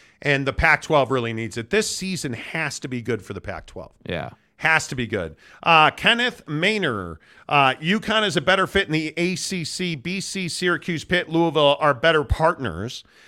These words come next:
Speaker 1: uconn football was a laughing stock and a doormat in the A A C."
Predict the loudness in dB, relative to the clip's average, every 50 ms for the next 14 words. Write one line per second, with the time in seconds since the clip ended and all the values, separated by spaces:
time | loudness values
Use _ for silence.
0 | -20 _ -4 -2 0 0 0 2 2 0 0 2 0 -2 2 4 6 6 6 6
1 | 6 4 2 2 0 2 4 4 6 6 6 4 2 -2 -4 -4 -2 2 4 4
2 | 4 4 2 0 -2 -2 -2 0 2 2 2 2 2 2 2 2 0 0 0 0
3 | 0 2 2 2 4 4 2 2 0 0 -2 -4 -4 -4 -4 -6 -6